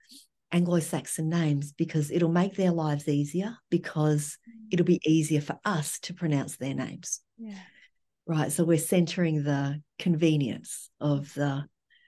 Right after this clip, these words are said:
Speaker 1: of, you know, the country, the people of the country in which we're now living. And that made absolute sense to my parents. And so it was one of those things where as a very young child,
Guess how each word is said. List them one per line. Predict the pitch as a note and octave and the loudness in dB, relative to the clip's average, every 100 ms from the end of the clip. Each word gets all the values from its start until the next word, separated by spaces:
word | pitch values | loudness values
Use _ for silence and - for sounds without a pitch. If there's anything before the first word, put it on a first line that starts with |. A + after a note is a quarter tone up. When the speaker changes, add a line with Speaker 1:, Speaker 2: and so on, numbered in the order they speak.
| _ - | _ -2
Speaker 1:
of, | G3 F#3 F3+ _ - | 0 0 -4 _ -2
you | G3 | 2
know, | |
the | F3+ | 2
country, | F3+ F3+ F3+ - E3+ D#3+ - - | 2 -2 -2 0 0 0 -2 -8
the | |
people | D3+ - G3+ F3+ D#3+ | -10 -2 -2 0 -2
of | D3+ | -2
the | D3+ | -4
country | D#3 D3 - | -4 -6 -4
in | D3+ | -4
which | D3 - | -4 -6
we're | D3+ | -6
now | D3 D3 | -4 -4
living. | D3 D3 D3+ - _ _ _ _ _ _ - _ - - - - - _ _ _ | -4 -6 -8 -12 _ _ _ _ _ _ -20 _ -20 -20 -20 -20 -20 _ _ _
And | G3+ G3 | -2 4
that | G#3+ | 4
made | A3 G#3+ | 4 2
absolute | G3+ F3+ - F#3 | 2 2 -2 -4
sense | F3+ G3+ F#3 - | -2 -2 -2 -4
to | F3+ | 0
my | D3+ | 0
parents. | D3 C#3+ C#3+ D3+ - - - _ _ _ _ _ _ _ _ _ | -2 -6 -8 -10 -12 -16 -18 _ _ _ _ _ _ _ _ _
And | D#3+ D#3+ | -2 0
so | D3+ - E3+ E3 E3 E3 D#3 D3+ D#3 - _ - | -2 -2 0 2 4 4 4 0 -6 -18 _ 0
it | F3+ | 2
was | E3+ F3+ F3+ | 4 2 2
one | F#3 G3+ | -2 0
of | F#3+ | 2
those | F3+ F3 E3+ D#3 | 2 4 2 -2
things | - G#3+ G3 E3+ | -4 -2 -2 -2
where | E3 | 0
as | D#3+ E3 | -2 -2
a | D#3+ | 0
very | F3 F3 F3 | 2 4 4
young | E3+ D#3+ D3+ D3 | 4 2 0 -2
child, | - A3+ C4 E3 C#3 C#3+ | -6 -8 -2 0 2 0